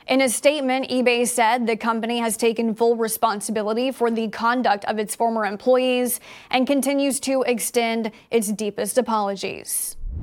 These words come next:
Finally this morning, for the first time in N F L history, a playoff game will air exclusively on a paid streaming platform this weekend. And not all fans are happy about that.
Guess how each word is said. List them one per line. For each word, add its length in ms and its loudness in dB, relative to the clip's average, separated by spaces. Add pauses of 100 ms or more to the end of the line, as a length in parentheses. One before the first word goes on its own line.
(520)
Finally 340 2
this 200 2
morning, 400 0
for 140 -2
the 120 2
first 380 2
time 200 2
in 60 -2
N 120 -2
F 140 0
L 120 2
history, 720 -2 (240)
a 120 6
playoff 540 2
game 220 2
will 160 2
air 160 2
exclusively 880 -2
on 120 -4
a 100 -2
paid 380 0
streaming 460 0
platform 600 0
this 200 0
weekend. 540 -4 (320)
And 60 0
not 120 4
all 160 4
fans 260 0
are 100 2
happy 320 0
about 260 0
that. 280 -4